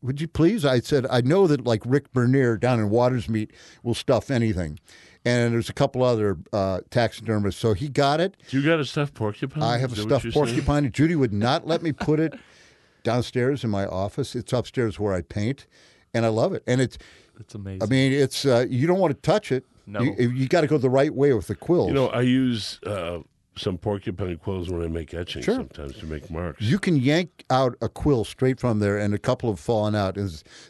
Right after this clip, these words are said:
Speaker 1: they get thicker and thicker. They look like fur. You can imagine a wolf or a coyote, and there's wolves up there
Speaker 2: They
Speaker 1: jumping
Speaker 2: try
Speaker 1: on
Speaker 2: to
Speaker 1: a
Speaker 2: bite one,
Speaker 1: porcupine.
Speaker 2: boom,
Speaker 1: Oh,
Speaker 2: yeah.
Speaker 1: boy. The only
Speaker 2: 'Cause
Speaker 1: thing
Speaker 2: they
Speaker 1: that
Speaker 2: stick
Speaker 1: can
Speaker 2: in 'em. They, they,
Speaker 1: And they have
Speaker 2: uh,
Speaker 1: barbs, 'cause I got one a little bit in my finger, and it,
Speaker 2: Yeah.
Speaker 1: just a little bit.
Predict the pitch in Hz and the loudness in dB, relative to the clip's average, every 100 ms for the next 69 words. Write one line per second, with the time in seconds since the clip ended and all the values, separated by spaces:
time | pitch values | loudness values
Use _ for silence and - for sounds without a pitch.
0 | - 113 104 - 139 - 143 117 - 131 | -4 -2 -2 0 0 2 0 0 0 0
1 | 127 110 107 110 165 147 123 - - 127 | 0 0 0 2 0 0 -2 -2 -2 2
2 | 131 139 151 - - - - 110 147 170 | 4 2 0 -8 -20 -20 -6 -2 0 2
3 | 143 139 135 113 104 98 80 _ _ _ | 2 4 2 2 0 -2 -4 _ _ _
4 | 101 95 113 123 117 117 101 - 110 107 | -2 0 2 0 0 0 0 0 0 2
5 | 98 90 107 113 90 117 117 104 90 98 | 0 0 0 -2 0 0 0 -2 -2 -4
6 | 82 - 123 101 135 127 120 107 117 113 | -6 -2 0 2 2 2 2 2 0 2
7 | 113 107 92 82 107 104 78 92 113 113 | 0 0 -2 -2 -2 -2 -2 0 2 2
8 | 101 101 92 - - - _ 131 139 143 | 2 0 -2 -4 -14 -20 _ 2 4 4
9 | 175 151 - 220 214 185 240 147 73 104 | 4 4 2 0 0 0 0 -2 -6 -4
10 | 127 113 127 123 113 131 139 139 92 120 | -4 -2 -2 0 2 4 4 2 2 2
11 | 135 117 80 80 - 98 107 113 113 104 | 4 2 0 -6 -6 -4 0 0 0 0
12 | 107 127 143 120 117 - 143 160 156 113 | 2 2 0 0 -2 0 0 0 0 0
13 | 110 95 95 87 - 226 160 151 139 113 | 0 -2 -4 -4 -2 0 4 4 4 2
14 | 107 | 0